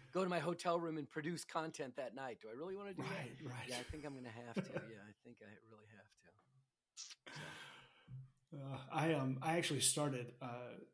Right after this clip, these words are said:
Speaker 2: a registration for, uh, a media, uh, as a, to get a media pass for that, 'cause there was a,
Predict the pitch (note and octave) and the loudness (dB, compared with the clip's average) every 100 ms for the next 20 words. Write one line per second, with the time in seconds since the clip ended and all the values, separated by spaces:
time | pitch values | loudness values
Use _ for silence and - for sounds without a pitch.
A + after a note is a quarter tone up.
0 | - C3+ C3 B2+ A#2 C#3 C3 C3+ C3 C3 | -4 0 2 2 0 2 0 0 -2 -8
1 | C3 B2+ B2 B2+ A#2+ A#2+ - B2 B2+ B2+ | -8 -6 -6 -6 -6 -6 -6 -4 -2 -2
2 | B2 A#2+ A#2+ A#2+ - - B2 B2 - C3+ | -4 -8 -8 -12 -16 -14 -12 -12 -14 -16
3 | - - - B2+ B2 B2+ _ - _ _ | -18 -18 -8 -6 -6 -10 _ -20 _ _
4 | _ - B2+ C#3 B2 A#2+ A#2+ - B2 A#2 | _ -10 0 2 2 0 -4 -8 -6 -4
5 | - B2+ A#2+ A#2+ A#2 C3+ B2+ B2+ B2+ B2 | -2 -4 -6 -8 -10 -8 -4 -2 -2 -4
6 | B2 B2 | -4 -6